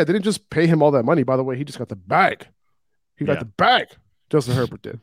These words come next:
Speaker 1: So they didn't pay him all that money just to throw to Austin Eckler.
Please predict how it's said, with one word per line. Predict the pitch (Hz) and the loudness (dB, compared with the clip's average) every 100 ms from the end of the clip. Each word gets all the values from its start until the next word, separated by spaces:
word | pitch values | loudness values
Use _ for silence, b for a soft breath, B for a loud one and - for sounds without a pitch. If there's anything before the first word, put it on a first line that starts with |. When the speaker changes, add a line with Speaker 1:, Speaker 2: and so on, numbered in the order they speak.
| _ - | _ -2
Speaker 1:
So | 180 151 123 - _ _ _ _ _ | 2 4 2 -6 _ _ _ _ _
they | 143 262 | -6 -6
didn't | 190 | -2
pay | 196 | -2
him | 185 | 0
all | 170 | 0
that | 135 | 0
money | 180 147 | 0 -2
just | 139 | -6
to | 131 | -6
throw | 160 156 | 0 2
to | |
Austin | 139 151 135 | 2 0 0
Eckler. | 147 147 104 | -4 -4 -12